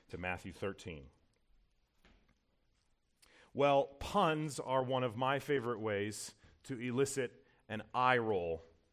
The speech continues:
from somebody. I get them from my kids and other people's kids. I, I've really enjoyed doing it with the teens from time to time, but I'll get them from my wife as well. And, uh, over the many years of, uh, being close friends with Paul and Tara Hurst, Paul and I like to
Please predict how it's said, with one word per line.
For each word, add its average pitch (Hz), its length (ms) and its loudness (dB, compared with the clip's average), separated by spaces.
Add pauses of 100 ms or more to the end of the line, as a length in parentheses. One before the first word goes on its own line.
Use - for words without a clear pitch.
(160)
from 101 120 -8
somebody. 98 500 -4 (840)
I 98 60 -10
get 98 180 -6
them 98 160 -4
from 104 420 -6
my 95 400 -8 (140)
kids 151 580 -2 (300)
and 101 180 -6
other 113 160 -2
people's 110 320 -12
kids. 104 320 -6
I, 90 140 -6 (100)
I've 92 240 -8
really 123 380 -2
enjoyed 98 360 -6
doing 101 200 -6
it - 180 -12 (320)
with - 160 -12
the - 60 -12
teens 135 420 -6
from 120 140 -8
time 120 240 -6
to 107 100 -14
time, 101 380 -6
but 107 100 -6
I'll 120 140 -2
get 113 180 -8
them 101 140 -10
from 98 160 -10
my 87 120 -6
wife 90 360 -6
as 80 120 -16
well. 85 440 -6
And, 69 80 -20 (440)
uh, 82 140 -8
over 92 160 -8
the 90 80 -8
many 95 220 -8
years 92 340 -6
of, 82 160 -10 (260)
uh, 82 220 -10
being 87 180 -12
close 107 300 -6
friends 101 260 -6
with 92 200 -10
Paul 104 180 -4
and 98 100 -6
Tara 92 300 -2
Hurst, 107 320 -4
Paul 104 220 -4
and 98 100 -6
I 92 100 -4
like 90 280 -4
to 92 180 -12